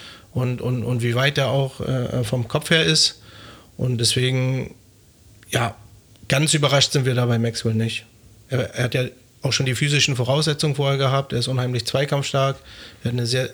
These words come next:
sehr, sehr gute Dynamik, sehr guten Speed. Von daher, ähm, ja, ist es jetzt für mich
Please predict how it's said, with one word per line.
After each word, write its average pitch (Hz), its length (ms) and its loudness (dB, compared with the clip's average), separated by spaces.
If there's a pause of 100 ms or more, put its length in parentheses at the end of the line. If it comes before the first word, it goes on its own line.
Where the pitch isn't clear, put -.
(160)
sehr, 131 200 0
sehr 127 120 0
gute 127 240 -2
Dynamik, 135 580 0
sehr 127 160 -2
guten 127 260 -4
Speed. 156 380 0 (480)
Von 120 200 0
daher, 127 680 2
ähm, 120 440 0 (880)
ja, 127 340 0
ist 127 140 2
es 135 100 2
jetzt 135 180 2
für 135 80 2
mich 147 400 2